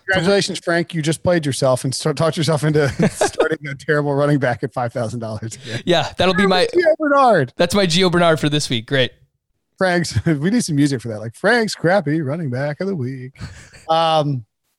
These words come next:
Speaker 1: okay, so, uh, chalk. Who's your chalk play of the week?
Speaker 2: So, are you gonna take Dalvin Cook? 'Cause I have another one. I didn't know if you
Speaker 1: Uh,
Speaker 2: wanted to
Speaker 1: I'll
Speaker 2: take
Speaker 1: go Dalvin Cook.
Speaker 2: Okay. Well, I,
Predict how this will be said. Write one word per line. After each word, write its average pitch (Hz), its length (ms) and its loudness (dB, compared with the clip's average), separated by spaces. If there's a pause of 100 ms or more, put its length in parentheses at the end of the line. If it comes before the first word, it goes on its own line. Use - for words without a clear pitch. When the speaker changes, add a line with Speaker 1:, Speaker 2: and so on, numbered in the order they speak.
(120)
Speaker 1:
okay, 151 300 0
so, 165 520 2
uh, 147 520 2
chalk. 170 480 0
Who's 180 160 -4
your 175 80 -4
chalk 165 400 0
play 160 200 0
of 147 40 0
the 139 80 -2
week? 147 240 -6 (1120)
Speaker 2:
So, 175 680 2
are 190 100 2
you 233 80 2
gonna 254 120 4
take 196 180 -2
Dalvin 165 280 0
Cook? 180 240 0
'Cause 139 160 -2
I 143 60 4
have 147 100 2
another 127 240 0
one. 113 220 -10 (640)
I 143 60 -4
didn't 143 100 0
know 135 80 2
if 127 120 0
you 139 80 0
Speaker 1:
Uh, 131 40 0
Speaker 2:
wanted 123 140 0
to - 60 0
Speaker 1:
I'll - 60 4
Speaker 2:
take - 160 -2
Speaker 1:
go 320 160 -4
Dalvin 160 320 0
Cook. - 420 -10
Speaker 2:
Okay. 123 360 -2 (200)
Well, 196 140 2
I, 214 100 0